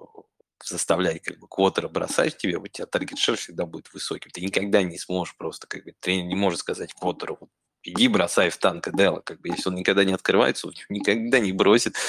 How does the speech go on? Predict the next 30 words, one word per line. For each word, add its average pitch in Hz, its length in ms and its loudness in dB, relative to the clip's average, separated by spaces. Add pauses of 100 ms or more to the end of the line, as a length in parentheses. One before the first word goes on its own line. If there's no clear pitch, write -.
(160)
двадцать 95 280 -2
девять 95 240 2
процентов 90 480 2
своих, 90 260 -6
как 90 160 -14
бы, - 80 -16
тридцать 95 300 0
шесть - 240 2
процентов - 420 -10
своих 85 280 -8
бросков, - 440 -4
поэтому 90 520 -8 (1120)
Танк 95 300 2
Делл 95 440 6 (1300)
очень 85 260 -8
нравится 78 360 -8 (220)
пока, - 240 -4
как - 240 -10
выглядит. 131 440 4 (340)
Также 104 260 4
вот, 92 180 0 (120)
ну, 117 120 4
сама 165 280 6
игра, 139 160 4
на 101 100 2
самом 98 200 0
деле, 87 120 -2
была 87 220 4
интересная, 85 520 -4
такая, - 720 -8